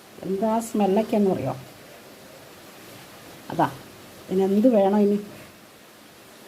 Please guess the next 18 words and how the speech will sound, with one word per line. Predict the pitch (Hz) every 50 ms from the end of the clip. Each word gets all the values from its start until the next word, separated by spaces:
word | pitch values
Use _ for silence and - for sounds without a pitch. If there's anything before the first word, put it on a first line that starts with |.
| - - - - - - - - - - - - - 196
അപ്പോൾ | 185 185 196 214 247 302 359 - - - -
ഇത് | 202 202 196
ഇഷ്ടപ്പെട്ടാൽ | - - 220 208 214 214 208 214 220 220 220 233 254 294 427 392 - - 233 214
ലൈക്ക് | 202 202 202 202 - 262
ചെയ്യുക, | 247 240 233 240 262 262 262
കമൻസ് | 233 220 226 226 226 - 269 247
ഇടുക. | 233 233 254 269 285 277
നിങ്ങൾ | 254 240 254 269 277 277 269 262 262
ട്രൈ | 262 262 294 311 320
ചെയ്യാൻ | 302 285 277 269
വേണം | 262 240
കേട്ടോ, | 226 233 226 233
ഞാൻ | 226 233 220
തമാശ | 214 214 220 214 - 247 233
പറയല്ല. | 220 214 214 208 196 196 214 277 - - - - - - - - - - - - - - - - - - - - 233 226
ഇതുണ്ടാക്കിയിട്ട് | 202 226 233 226 220 220 226 233 233 269 254 277 269 254
ഒരിക്കലും | 254 269 - - - 381 359 359 339 311
നിങ്ങൾക്ക് | 277 269 254 247 247 247 - 285